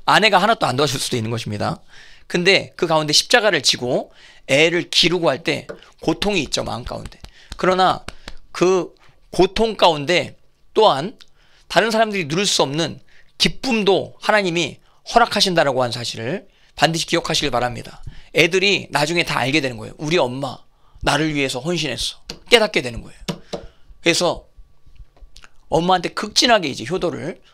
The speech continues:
하려고 할 때 어머님이 또 말씀하신 거죠. "애들아, 아버님께도 효도해야 된다." 또 말씀하시-, 말씀하시는 것이죠.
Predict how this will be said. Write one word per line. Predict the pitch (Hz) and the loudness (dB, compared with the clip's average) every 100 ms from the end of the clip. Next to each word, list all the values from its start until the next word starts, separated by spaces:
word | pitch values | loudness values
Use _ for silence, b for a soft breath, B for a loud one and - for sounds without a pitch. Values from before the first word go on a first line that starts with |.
| b | b
하려고 | - 190 175 | -4 -2 0
할 | 143 131 | -2 -4
때 | 156 117 | -6 -4
어머님이 | 123 151 160 139 | -2 0 0 -2
또 | - | -4
말씀하신 | 131 113 - 123 107 | -6 -6 -6 -8 -10
거죠. | 110 - 123 | -16 -16 -8
"애들아, | 123 120 120 113 113 - - - _ - | -6 -4 -2 -4 -6 -16 -20 -20 _ -4
아버님께도 | 123 123 139 120 113 113 113 | -2 -2 -4 -6 -8 -8 -8
효도해야 | 120 120 117 | -8 -8 -10
된다." | 110 110 - - 127 | -12 -14 -18 -20 -18
또 | - | -12
말씀하시-, | 107 - 117 - - - - _ - - - - - B B B - | -10 -10 -12 -14 -18 -20 -20 _ -20 -20 -20 -20 -20 B B B -4
말씀하시는 | - - 131 127 123 | -2 0 -2 -6 -8
것이죠. | 120 123 - | -10 -10 -12